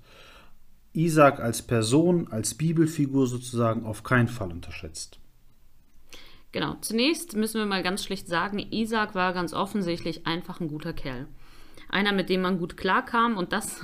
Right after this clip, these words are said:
Speaker 2: <laughs> obwohl er quasi
Speaker 1: Ja.
Speaker 2: Einzelkind war, da er das einzige gemeinsame Kind von Abraham und Sarah war, das lang ersehnte. Er hatte eine Frau und die Betonung liegt auf eine Frau. Bei Isaak liest man nämlich nichts von einer Zweitfrau, man liest auch nichts von irgendwelchen Mägden.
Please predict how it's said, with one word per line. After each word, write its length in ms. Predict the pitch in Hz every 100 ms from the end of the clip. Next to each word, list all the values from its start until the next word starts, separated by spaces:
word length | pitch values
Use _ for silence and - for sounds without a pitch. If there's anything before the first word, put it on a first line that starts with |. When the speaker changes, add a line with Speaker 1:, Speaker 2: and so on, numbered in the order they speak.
| 170
Speaker 2:
<laughs> 80 |
obwohl 340 | 185 - 233 254
er 120 | 180
quasi 380 | 180 180 180 175
Speaker 1:
Ja. 40 | 151
Speaker 2:
Einzelkind 540 | - 214 - 202 196
war, 280 | 190 180 208 - - - - - -
da 80 |
er 140 | 196 190
das 120 | 185
einzige 360 | 190 254 254 208
gemeinsame 540 | 196 180 196 196 170
Kind 280 | - 180 175
von 200 | - 156
Abraham 540 | 160 160 160 156 147
und 140 | 143 151
Sarah 380 | 127 151 143
war, 160 | 127 131
das 160 | 147 156
lang 160 | 151
ersehnte. 560 | 139 139 139 147 151 156 156 - - - - - - - -
Er 140 | - 185
hatte 360 | 190 185 175
eine 200 | 165 185
Frau 200 | 175 202
und 200 | 302 254
die 120 | 202 196
Betonung 500 | 160 - 202 202 175
liegt 240 | 180 170
auf 400 | - 156 - - - - - - -
eine 300 | - 151 220
Frau. 420 | 254 - 240 302 269
Bei 140 | 190
Isaak 380 | 151 220 208 196
liest 200 | 220 214
man 100 | 190
nämlich 340 | 180 180 185
nichts 260 | 208 208 -
von 160 | 190 170
einer 240 | 170 165
Zweitfrau, 640 | 165 196 208 - 180 190
man 140 | 175 170
liest 180 | 185
auch 100 | -
nichts 260 | 175 175 -
von 160 | 175 165
irgendwelchen 500 | 156 160 160 - 156
Mägden. 600 | 156 185 - 160 156